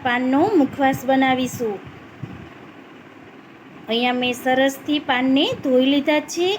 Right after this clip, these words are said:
અને સરસથી આપણે કોરા કરી લેશું અને પછી આપણે એનું કટિંગ કરશું.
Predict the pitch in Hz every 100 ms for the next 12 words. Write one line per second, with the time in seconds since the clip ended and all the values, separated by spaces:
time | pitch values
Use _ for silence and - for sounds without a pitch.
0 | - 247 262 269 285 254 254 262 - 302
1 | 269 262 294 453 - - 247 247 262 262
2 | 269 277 262 254 - 240 190 - - -
3 | - - - - 214 233 233 226 220 -
4 | 269 247 254 262 247 240 285 466 539 -
5 | 262 254 269 254 247 - - 208